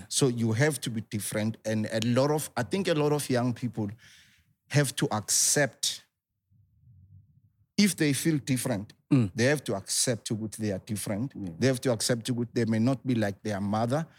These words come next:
Speaker 1: they may not be like their father or their grandmother or their grandfather.
Speaker 2: And there's nothing wrong with
Speaker 1: Yeah,
Speaker 2: that.
Speaker 1: there's nothing wrong with that.
Speaker 2: Mm.
Speaker 1: Because otherwise, we wouldn't have, have been here.
Speaker 2: Yeah.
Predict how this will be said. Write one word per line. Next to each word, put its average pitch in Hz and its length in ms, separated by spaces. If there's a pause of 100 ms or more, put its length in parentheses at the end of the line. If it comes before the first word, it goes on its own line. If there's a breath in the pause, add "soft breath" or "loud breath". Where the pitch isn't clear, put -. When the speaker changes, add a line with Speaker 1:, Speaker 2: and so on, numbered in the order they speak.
(260 soft breath)
Speaker 1:
they 110 80
may 104 140
not 110 240
be 117 80
like 101 260
their 95 160
father 123 640
or 107 80
their 98 280
grandmother 107 680 (480 loud breath)
or 104 100
their 98 340
grandfather. 110 640 (120)
Speaker 2:
And 196 100
there's 202 120
nothing 247 220
wrong 240 160
with 135 140
Speaker 1:
Yeah, 110 80
Speaker 2:
that. - 80
Speaker 1:
there's 180 160
nothing 226 380
wrong 214 240
with 147 160
that. 123 160
Speaker 2:
Mm. 127 340
Speaker 1:
Because 107 160
otherwise, 196 400
we 170 160
wouldn't 160 460 (260)
have, 131 280
have 123 260
been 180 180
here. 139 320
Speaker 2:
Yeah. 120 240